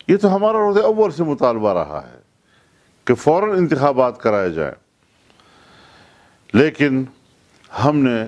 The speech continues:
پھر بھی یہ کوشش کی کہ جو کچھ بھی آگے ہوتا رہے، وہ ملک کی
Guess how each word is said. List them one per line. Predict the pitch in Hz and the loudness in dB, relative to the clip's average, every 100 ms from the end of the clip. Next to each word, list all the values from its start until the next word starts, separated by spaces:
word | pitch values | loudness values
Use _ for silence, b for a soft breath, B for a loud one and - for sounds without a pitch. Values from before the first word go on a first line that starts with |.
| - _ _ _ _ - | -10 _ _ _ _ 0
پھر | 185 | 2
بھی | 170 165 | 4 2
یہ | 139 139 | 2 0
کوشش | 117 101 98 | -2 -2 -14
کی | - 95 85 - b b b - | -4 -2 -2 -8 b b b -2
کہ | 131 107 | 0 2
جو | 110 196 - | 2 2 2
کچھ | 202 165 | -2 2
بھی | 185 | 2
آگے | 131 135 135 110 | 2 0 0 0
ہوتا | 117 107 92 | 0 0 0
رہے، | 85 - - _ - - B B B B B - | -4 -14 -20 _ -12 -12 B B B B B 2
وہ | 147 160 | 2 2
ملک | 123 127 113 | 0 0 0
کی | 113 113 | -2 -2